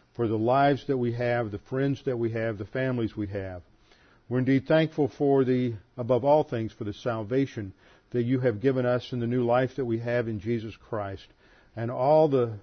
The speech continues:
magnificent blessings and assets that you have given us, and for your word which reveals to us how all things are.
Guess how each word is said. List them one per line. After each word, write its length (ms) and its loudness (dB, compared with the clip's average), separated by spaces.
magnificent 920 -4
blessings 680 -2
and 100 -8
assets 600 -6
that 120 -12
you 180 -4
have 200 -6
given 240 -4
us, 320 -12
and 260 -4
for 140 0
your 220 0
word 480 2
which 180 -4
reveals 460 0
to 120 -14
us 440 -6
how 200 -2
all 240 0
things 380 -6
are. 280 -12